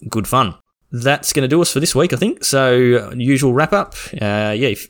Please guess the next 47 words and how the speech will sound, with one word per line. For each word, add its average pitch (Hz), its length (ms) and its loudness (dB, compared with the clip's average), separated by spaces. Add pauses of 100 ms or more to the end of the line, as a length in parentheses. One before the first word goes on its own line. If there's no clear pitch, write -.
if 117 220 -4
you 107 320 0
wanna 110 220 -2
come 113 140 -2
and 98 100 -4
play 120 180 0
in 135 80 -2
those 113 160 0
events, 127 560 -4
the 104 300 -2
best 107 240 -2
place 101 220 0
to 98 100 -6
do 101 100 0
that 101 220 0
and 95 160 -2
the 92 40 -2
place 95 360 -4
you'll 90 120 -4
need 120 280 0
to - 80 0
be 95 180 0
for 101 140 -4
all 98 80 0
the 95 80 -2
communication 104 560 -2
for 98 80 -6
that 92 160 -2
is 95 120 -4
our 90 120 -2
Discord. 104 580 -2 (100)
So 90 240 -6
there's 90 200 -6
a - 20 -6
link 92 240 -4
for - 120 -8
that 85 240 -6
in 92 180 -8
the 82 40 -8
show 95 200 -2
notes. 92 360 -4 (120)
Come 95 160 -4
and 92 80 -4
join 92 160 -2
us 90 120 -4
in 90 100 -4
there 98 400 -2